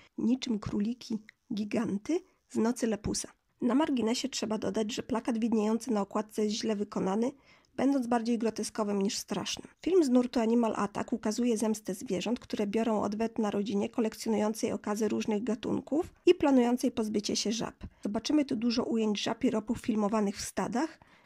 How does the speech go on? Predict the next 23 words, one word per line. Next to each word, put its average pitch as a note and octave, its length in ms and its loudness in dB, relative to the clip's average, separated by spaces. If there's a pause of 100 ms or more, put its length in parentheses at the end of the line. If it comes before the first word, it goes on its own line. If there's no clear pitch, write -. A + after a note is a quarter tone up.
(120)
i D#4 80 2
osobno A3+ 480 2
w G#3+ 40 -2
zbliżeniach. G#3+ 680 -4 (180)
The G#3+ 100 -2
Muppet C#4 360 -2
Show. - 200 -4 (640)
Reżyseria G#3+ 760 -4
Jim G#3+ 140 0
Henson. C#4 560 -4 (100)
U C#4 160 4
S B3+ 200 0
A, A#3 80 0
Wielka A#3 320 2
Brytania, A3+ 480 0
tysiąc G#3+ 360 0
dziewięćset G#3+ 380 -2
siedemdziesiąt G#3 540 0
sześć, C4+ 240 2
tysiąc B3+ 340 0
dziewięćset A3 340 0
osiemdziesiąt G#3 460 0
jeden. F#3+ 260 -6